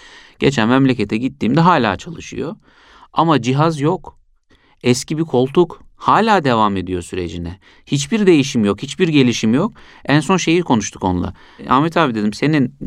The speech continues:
bundan on yıl önceki müşteri sayınla şimdiki müşteri sayın arasında fark ne?"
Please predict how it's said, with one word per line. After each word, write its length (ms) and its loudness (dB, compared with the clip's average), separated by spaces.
bundan 500 4
on 180 4
yıl 160 4
önceki 440 2
müşteri 360 2
sayınla 460 2
şimdiki 440 0
müşteri 320 2
sayın 260 4
arasında 340 2
fark 320 -2
ne?" 180 -8